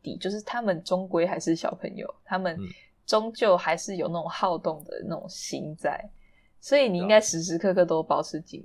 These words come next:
Speaker 1: 惕。
Speaker 2: 对啊。
Speaker 1: 那我那时候其实就是有点没在状况，那早上有点太早起了，就是学校早八我都没有，都没有六点起来过，我就是，我为了这活动，我就是六点起来，然后，然后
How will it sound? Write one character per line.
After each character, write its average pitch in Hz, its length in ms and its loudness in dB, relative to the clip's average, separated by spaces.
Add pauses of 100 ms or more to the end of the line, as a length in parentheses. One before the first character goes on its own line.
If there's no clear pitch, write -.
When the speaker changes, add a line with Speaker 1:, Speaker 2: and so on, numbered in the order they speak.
Speaker 1:
惕。 - 100 -20
Speaker 2:
对 175 120 -12
啊。 - 120 -20
Speaker 1:
那 240 120 2
我 170 140 2
那 202 120 0
时 208 120 -4
候 175 120 4
其 185 160 -4
实 - 360 -10
就 262 100 -4
是 339 100 0
有 269 80 12
点 214 300 6
没 196 100 6
在 214 80 8
状 240 220 4
况， 214 380 2
那 214 100 2
早 226 160 -4
上 214 100 0
有 262 80 0
点 214 80 0
太 285 160 0
早 190 320 2
起 165 460 0
了， - 160 0 (580)
就 247 120 -6
是 247 260 -4 (380)
学 214 200 6
校 226 220 4
早 143 240 6
八 202 240 4
我 165 100 2
都 180 140 6
没 226 140 0
有， 180 200 8 (360)
都 220 180 2
没 220 100 0
有 175 120 8
六 196 240 6
点 160 200 0
起 180 200 -6
来 - 160 0
过， 170 160 -2
我 147 180 -2
就 196 220 -2
是， 196 200 -10 (460)
我 - 160 -2
为 202 180 4
了 170 80 4
这 190 140 4
活 160 140 2
动， 175 120 2
我 151 80 -6
就 156 120 -6
是 170 80 -4
六 190 180 2
点 156 160 -4
起 - 200 -8
来， - 180 -6
然 165 100 -4
后， 175 260 -8 (760)
然 165 120 -2
后 180 520 -4